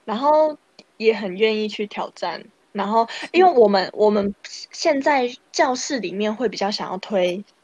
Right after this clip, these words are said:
Speaker 1: 小组、异质性分组。
Speaker 2: 嗯，嗯，嗯。
Speaker 1: 就是一个小组里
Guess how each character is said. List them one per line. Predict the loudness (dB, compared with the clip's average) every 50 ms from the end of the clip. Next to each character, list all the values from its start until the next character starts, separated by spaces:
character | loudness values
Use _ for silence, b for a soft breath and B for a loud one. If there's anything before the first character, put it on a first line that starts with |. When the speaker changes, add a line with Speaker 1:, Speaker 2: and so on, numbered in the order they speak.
| _ _ _ _ -8
Speaker 1:
小 | -4 -2 -2 -2 -2
组、 | -4 -6 -6 -8 -6 -4
异 | -4 -4
质 | -4 -4 -6 -8 -6
性 | -4 -2 -2 -2 -4
分 | -6 -8 -10 -10 -10
组。 | -12 -12 -14 -14 -16 _ _ _ _ _ 0
Speaker 2:
嗯， | 0 2 2 0
嗯， | -2 -4 -6 -8 -8 -8 -10
嗯。 | -10 -6 -2
Speaker 1:
就 | -2 0
是 | 0 0
一 | -2 -2
个 | -4 -4
小 | -2 0 0 0
组 | 0 0 -2
里 | -2